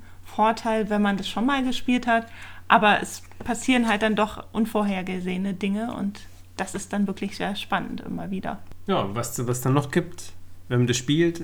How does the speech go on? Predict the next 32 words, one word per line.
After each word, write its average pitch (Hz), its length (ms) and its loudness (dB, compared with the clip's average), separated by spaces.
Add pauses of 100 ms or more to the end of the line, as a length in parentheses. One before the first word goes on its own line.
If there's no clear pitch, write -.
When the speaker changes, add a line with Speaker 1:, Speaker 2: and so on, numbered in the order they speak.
Speaker 2:
eine 113 140 -4
Ermittlerphase, 120 680 -2
eine 101 120 0
Mythosphase, 160 720 4
Speaker 1:
Mhm. 160 60 -6
Speaker 2:
das - 100 -6
ist - 140 -8
noch 107 100 -6
so - 120 -8
ein 95 60 -4
bisschen 95 160 -4
Spielmechanik. 123 720 2
In - 520 -6
der 117 40 4
Ermittlerphase 131 640 4
darf 110 160 0
jeder 117 260 0
zwei 104 260 0
Aktionen 131 480 2
nehmen. 156 380 2 (240)
Da 110 120 -8
gibt's, 104 340 -6
äh, 95 300 -4
Bewegen, 151 680 2 (100)
also 98 160 -6
man 95 120 -2
bewegt 101 280 -2
sich 104 120 -2
über 95 100 -2
die 98 80 -8
Karte. 131 460 0 (280)
Speaker 1:
Genau. 196 400 -4